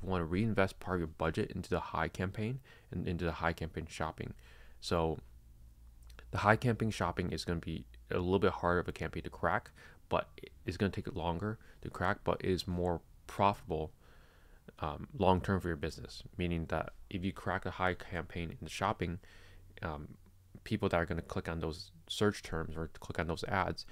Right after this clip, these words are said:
they're gonna be put on your remarketing list, and then it's indirectly gonna feed your medium and low campaigns and your remarketing campaigns,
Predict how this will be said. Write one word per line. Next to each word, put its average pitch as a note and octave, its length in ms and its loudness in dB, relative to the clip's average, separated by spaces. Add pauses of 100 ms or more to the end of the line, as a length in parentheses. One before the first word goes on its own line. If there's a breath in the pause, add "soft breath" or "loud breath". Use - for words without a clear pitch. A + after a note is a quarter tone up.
(140)
they're F2+ 100 -2
gonna F#2+ 140 0
be F#2 100 -2
put - 200 -4
on E2 120 0
your E2 160 -2
remarketing F2 680 2
list, - 220 -6
and F2+ 120 0
then D#2 140 -2 (600 loud breath)
it's - 380 -4
indirectly G2 560 4
gonna D#2+ 180 0
feed G2 420 0
your E2+ 140 0
medium F2 400 2
and D#2+ 120 -2
low E2+ 160 4
campaigns D#2+ 460 -4
and E2+ 120 -2
your E2 120 -2
remarketing E2 520 -2
campaigns, D2+ 440 -6